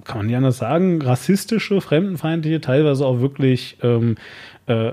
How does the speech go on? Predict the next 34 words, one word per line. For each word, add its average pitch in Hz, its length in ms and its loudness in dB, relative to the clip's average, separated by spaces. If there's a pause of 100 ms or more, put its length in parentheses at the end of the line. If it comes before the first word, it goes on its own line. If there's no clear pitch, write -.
(300)
äh, 110 40 -4
verbotene, 156 960 4
äh, 131 120 2
Inhalte 147 460 2
und 123 140 0
Bilder, 175 560 2
also 101 180 -4
irgendwas 110 240 -4
mit 143 120 -2
Hakenkreuzen, 139 640 0
Nazis 127 540 2
und 104 120 -6
so 113 80 -2
weiter 180 300 0
geteilt 135 420 0
haben 123 200 0
und 123 100 -4
dabei 113 300 -2
eben 113 120 -2
auch, 113 280 -2
halt 127 180 0
auch 117 180 -2 (380)
Dinge, 131 160 4
die 123 100 2
nicht 135 220 2
direkt 135 460 0 (200)
in 131 140 0
dem 143 220 6
Sinne 127 220 4
verboten 143 500 2
sind, 139 180 2
sondern 120 220 -2
einfach 123 320 -2
nur, 113 420 0